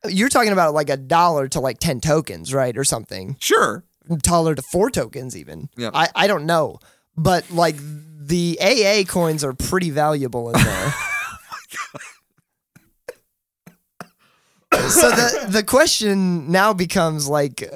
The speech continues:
Speaker 1: from a morality standpoint, is it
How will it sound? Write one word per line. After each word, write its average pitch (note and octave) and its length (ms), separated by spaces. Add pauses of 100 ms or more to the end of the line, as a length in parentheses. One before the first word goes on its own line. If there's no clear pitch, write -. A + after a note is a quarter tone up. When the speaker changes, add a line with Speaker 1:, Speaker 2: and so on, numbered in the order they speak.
(140)
Speaker 1:
from E3+ 200
a D#3 60
morality D3 680
standpoint, C3+ 840
is D3+ 260
it C3+ 440